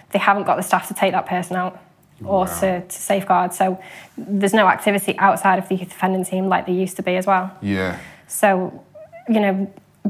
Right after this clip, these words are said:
Speaker 1: they'll, I mean, they'll, they'll say it themselves. They're, they're sitting in a room with a young person with a worksheet, ticking, ticking a box, and the staff are fantastic, but it's,
Speaker 2: Yeah.
Speaker 1: they, they acknowledge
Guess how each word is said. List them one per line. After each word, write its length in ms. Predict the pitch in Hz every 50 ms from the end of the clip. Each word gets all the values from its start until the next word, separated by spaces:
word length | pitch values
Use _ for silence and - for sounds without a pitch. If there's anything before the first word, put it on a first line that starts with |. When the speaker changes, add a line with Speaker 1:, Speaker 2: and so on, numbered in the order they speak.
| - - -
Speaker 1:
they'll, 180 | 202 233 220
I 120 | - - 202
mean, 180 | 220 202 208
they'll, 200 | 202 214 226 226
they'll 280 | 208 214 - 220 226 214
say 140 | - 220 180
it 60 | -
themselves. 480 | 185 185 - - 208 196 202 190 196
They're, 380 | - - 196 196 196 196 190 190 -
they're 80 | 196 185
sitting 300 | 190 - 220 - - 214
in 80 | 202
a 60 | 196 185
room 240 | 196 190 196 196
with 80 | 196 196
a 40 | 190
young 200 | 190 185 185 180
person 420 | 196 196 190 180 - - 185 190
with 80 | 190 190
a 20 | 185
worksheet, 540 | 190 190 196 190 - - 175 165 - -
ticking, 480 | - - 190 - 190 180 180 185 190 185 -
ticking 240 | - - 196 - 202
a 40 | 190
box, 440 | 190 185 180 - - - - - -
and 300 | - 190 185 180 180 180 175 - - - - - - - - _
the 60 | - 202
staff 280 | - - 254 254 -
are 40 | 214
fantastic, 680 | - 202 185 190 196 185 - - - 180 - - - -
but 80 | 196 190
it's, 420 | - - - - - - - - _ _ _ _ - -
Speaker 2:
Yeah. 180 | - 165 170 170
Speaker 1:
they, 360 | 202 202 214 208 208 196 - -
they 200 | 196 196 202 190
acknowledge 680 | 175 - 190 202 202 196 190 170 185 - - - - -